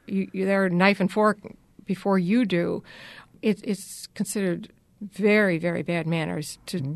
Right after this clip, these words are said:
Speaker 1: to take a drink or to pick up your utensils before the host or hostess has done so.
Speaker 2: Ooh, I think I better read your book. I'm speaking with Mary Murray <laughs> Bosrock. She writes European Business, Customs, and Manners,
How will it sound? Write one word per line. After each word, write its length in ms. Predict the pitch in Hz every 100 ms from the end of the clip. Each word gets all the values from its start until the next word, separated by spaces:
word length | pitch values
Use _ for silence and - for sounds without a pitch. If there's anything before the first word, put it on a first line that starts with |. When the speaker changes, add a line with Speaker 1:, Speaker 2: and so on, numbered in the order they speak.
| -
Speaker 1:
to 480 | 175 170 165 165 - - - -
take 220 | - 196 180
a 40 |
drink 300 | 185 208 208 -
or 400 | 214 226 233 214
to 100 | 180
pick 300 | - 196 180
up 160 | -
your 220 | 175 180
utensils 500 | 165 170 185 180 160
before 320 | 170 165 165 165
the 80 |
host 300 | 165 170 175
or 60 | 165
hostess 400 | 170 170 - -
has 140 | 165
done 240 | - 156 165
so. 240 | - 160 - -
Speaker 2:
Ooh, 160 | 127 135
I 80 | 104 -
think 180 | - 127
I 40 | 107
better 180 | 107
read 180 | 101 104
your 80 | 110
book. 280 | 123 147 - -
I'm 100 | 110
speaking 340 | - 165 165
with 180 | 139 -
Mary 300 | 113 151 165
Murray 220 | 151 165
<laughs> 40 | 147
Bosrock. 480 | 151 156 170 214 -
She 140 | 131
writes 360 | 120 117 - -
European 440 | 135 139 147 131
Business, 340 | 135 135 131
Customs, 480 | - 151 - 143 127
and 80 | 127
Manners, 420 | 127 139 165 175